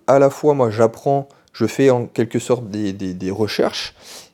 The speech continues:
pour moi, qui vont se transformer dans mon activité en quelque chose d'utile. Alors toi, à ton niveau, essaye de, de rechercher comment tu pourrais lire un livre qui va pouvoir t'aider dans ton activité.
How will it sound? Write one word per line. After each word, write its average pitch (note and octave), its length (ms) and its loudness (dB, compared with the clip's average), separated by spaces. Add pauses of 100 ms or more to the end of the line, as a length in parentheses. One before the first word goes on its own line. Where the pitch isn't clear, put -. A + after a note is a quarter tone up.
(160)
pour B2 200 -4
moi, D#3 480 4
qui - 120 -8
vont A#2+ 140 -4
se - 160 -6
transformer A#2+ 640 -2
dans C3+ 100 -2
mon A2 200 -2
activité G2+ 580 -4
en A2+ 100 -4
quelque G#2+ 280 -4
chose D#3+ 340 -2
d'utile. B2 500 -4 (760)
Alors A2 240 0
toi, E3+ 200 4
à - 20 8
ton C3+ 200 -4
niveau, D3 480 4 (200)
essaye A2+ 300 -2
de, C3+ 160 0
de A#2 240 2
rechercher A#2+ 640 -2 (340)
comment D3+ 320 2
tu - 160 -12
pourrais B2 300 0
lire C3+ 160 2
un A2 160 2
livre C#3+ 260 0
qui - 160 -8
va A2 100 6
pouvoir C3 360 -2
t'aider A#2+ 260 2
dans C3+ 140 -2
ton A#2 160 -6
activité. B2+ 520 -4